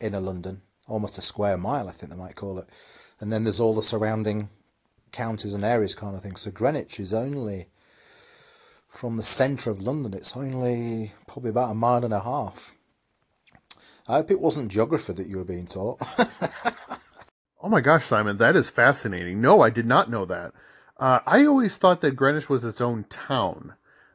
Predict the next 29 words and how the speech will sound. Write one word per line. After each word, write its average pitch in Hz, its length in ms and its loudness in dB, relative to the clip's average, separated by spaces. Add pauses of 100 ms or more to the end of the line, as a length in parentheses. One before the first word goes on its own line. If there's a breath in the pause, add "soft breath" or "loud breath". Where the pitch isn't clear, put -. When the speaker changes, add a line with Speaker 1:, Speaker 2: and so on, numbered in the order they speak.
(140 soft breath)
Speaker 2:
uh, 98 400 0
or 110 320 8
ha-, 120 160 -2
you 120 160 -2
know, 120 60 2
like, 107 160 0
had 110 180 2
its 98 160 -2
own 107 300 0
local, 95 560 2
I, 104 140 0
I 98 40 -4
hate 104 140 -6
to 82 60 -14
use 82 100 -16
the 85 40 -6
word 85 140 -8
local 87 300 -2
government, 87 500 0
but, 110 120 2
you 110 100 2
know, 107 100 2
like, 101 200 -2
that 107 180 4
it's 101 160 2
incorporated 110 580 4
separately 131 440 0
from 95 200 -8
London. 90 400 -8